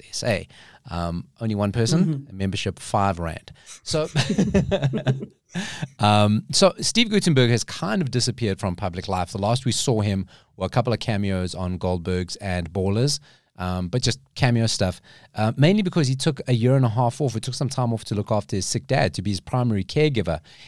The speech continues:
Speaker 1: and his dad passed away.
Speaker 2: Sure.
Speaker 1: And yeah, and he took some time to get kind of, like, get over that. And he's, like, showing up again and, you know, going a, a bit of Broadway stuff and, um, starting to make a cou-, a couple appearances.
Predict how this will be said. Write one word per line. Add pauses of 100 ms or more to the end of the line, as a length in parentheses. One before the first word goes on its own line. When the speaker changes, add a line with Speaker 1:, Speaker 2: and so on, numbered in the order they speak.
(120)
Speaker 1:
and
his
dad
passed
away.
Speaker 2:
Sure.
Speaker 1:
And
yeah,
and
he
took
some
time
to
get (400)
kind
of,
like, (240)
get
over
that.
And
he's,
like, (100)
showing
up
again
and, (520)
you
know,
going (280)
a,
a
bit
of
Broadway
stuff
and,
um,
starting
to (160)
make
a
cou-,
a
couple
appearances.